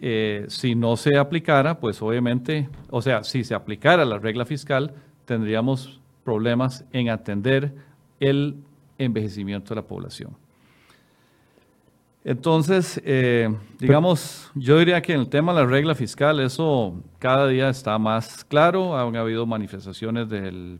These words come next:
Speaker 1: propio Ministerio de Hacienda que dicen que entienden que la Caja no está, eh,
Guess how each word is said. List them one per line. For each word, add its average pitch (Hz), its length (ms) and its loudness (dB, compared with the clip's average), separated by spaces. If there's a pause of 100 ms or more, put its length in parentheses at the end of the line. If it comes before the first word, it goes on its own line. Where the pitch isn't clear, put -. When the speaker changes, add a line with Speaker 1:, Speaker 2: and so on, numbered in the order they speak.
Speaker 1:
propio 110 440 -6
Ministerio 101 480 -10
de 98 80 -10
Hacienda 175 480 -6
que 98 420 -10
dicen 104 320 -10
que - 120 -12
entienden 113 440 -6
que 104 140 -14
la 98 100 -12
Caja 107 340 -4
no 104 120 -8
está, 101 520 -8 (600)
eh, 87 640 -14